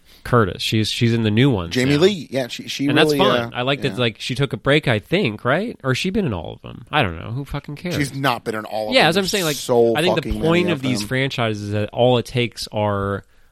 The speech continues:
Speaker 1: lusty teens fucking and getting murdered, and, like, you don't need a returning cast, and, and that's fine that she's out. And I'm, I don't know, I'm, I'm, it's, it's so weird though, the fact that, like,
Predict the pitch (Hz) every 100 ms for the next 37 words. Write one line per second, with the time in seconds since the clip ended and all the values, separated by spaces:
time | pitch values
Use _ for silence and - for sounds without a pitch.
0 | - 110 110 110 - 117 98 - 139 127
1 | 95 92 107 120 - - - 143 139 95
2 | 95 120 107 104 107 110 104 107 135 127
3 | 98 95 98 98 98 95 - - _ _
4 | _ - 123 135 117 135 123 98 98 -
5 | 110 90 - 92 - - - - - 104
6 | 92 - - - - 120 - - 113 98
7 | 107 - 107 98 107 - - - _ -
8 | 117 117 123 120 117 120 - - _ _
9 | _ - 170 226 208 101 101 - 143 -
10 | - 156 - - 208 208 117 160 151 110
11 | 107 120 127 135 123 113